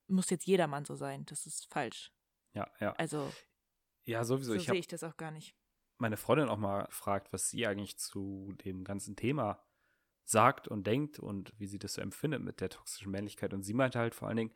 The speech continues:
Speaker 2: und, äh, das habe ich auch ein bisschen als Kritik an unserem Podcast verstanden, ehrlich gesagt. Und zwar hat sie gesagt,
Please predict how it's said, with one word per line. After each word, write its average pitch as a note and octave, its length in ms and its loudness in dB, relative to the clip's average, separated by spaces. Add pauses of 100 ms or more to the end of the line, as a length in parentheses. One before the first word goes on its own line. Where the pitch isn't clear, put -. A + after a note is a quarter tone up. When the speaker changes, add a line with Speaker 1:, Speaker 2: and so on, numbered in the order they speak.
(760)
Speaker 2:
und, G2 360 -2
äh, G2 120 -2
das G2 160 -2
habe A2+ 80 6
ich C3+ 100 0
auch A#2+ 80 -2
ein A#2 100 -8
bisschen F3+ 420 6
als C#3+ 200 2
Kritik - 440 0
an A#2+ 120 2
unserem B2+ 280 0
Podcast - 540 0
verstanden, F2+ 480 -2
ehrlich G2+ 260 -4
gesagt. A2 440 0 (100)
Und - 80 -8
zwar A2 180 4
hat A#2 140 0
sie G#2 120 0
gesagt, G2 540 2